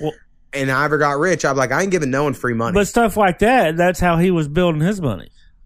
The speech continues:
Speaker 2: Right. I mean, he was, uh, like, Varys, you know, from Game of Thrones or whatever. Um, another thing I'm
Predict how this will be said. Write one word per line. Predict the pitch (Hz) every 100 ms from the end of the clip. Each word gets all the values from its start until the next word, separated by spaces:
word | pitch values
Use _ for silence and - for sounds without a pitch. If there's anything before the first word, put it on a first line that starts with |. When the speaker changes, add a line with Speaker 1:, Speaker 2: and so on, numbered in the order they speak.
| - -
Speaker 2:
Right. | 123 113 - - - - - - - - - -
I | 120
mean, | 135
he | 165
was, | 180 156
uh, | 170 165 156
like, | 147 147 135 87 - 82
Varys, | 120 139 151 107 95
you | 107
know, | 107
from | 104
Game | 117 113
of | 104
Thrones | 113 101 98
or | 95 - - -
whatever. | 98 95 95 - - -
Um, | 123 131 131 123 - - - - - - - - - - - - - -
another | 196 226 202
thing | 165 135
I'm | 127 123